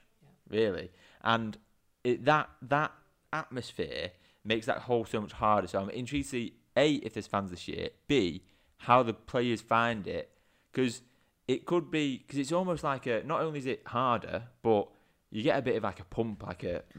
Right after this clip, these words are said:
Speaker 2: this is,
Speaker 1: Yeah,
Speaker 2: like, do you know what I mean?
Speaker 1: hundred percent. You put, you do well on that hole, you come off like,
Speaker 2: Woo! Exactly, exactly. So I'd be really, really intrigued to see how it goes, 'cause actually, like I said, it could be a hole where people are just picking up shots left, right, and centre.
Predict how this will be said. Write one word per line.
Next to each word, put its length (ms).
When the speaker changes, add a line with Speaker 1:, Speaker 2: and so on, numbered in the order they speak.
Speaker 2:
this 160
is, 40
Speaker 1:
Yeah, 160
Speaker 2:
like, 240
do 80
you 40
know 60
what 20
I 20
mean? 120
Speaker 1:
hundred 140
percent. 300
You 120
put, 220
you 140
do 160
well 140
on 80
that 60
hole, 180
you 60
come 160
off 160
like, 120
Speaker 2:
Woo! 100
Exactly, 640
exactly. 560
So 340
I'd 140
be 100
really, 240
really 240
intrigued 280
to 60
see 140
how 180
it 80
goes, 220
'cause 260
actually, 320
like 160
I 20
said, 120
it 100
could 140
be 120
a 40
hole 220
where 120
people 320
are 40
just 140
picking 260
up 100
shots 240
left, 160
right, 120
and 80
centre. 360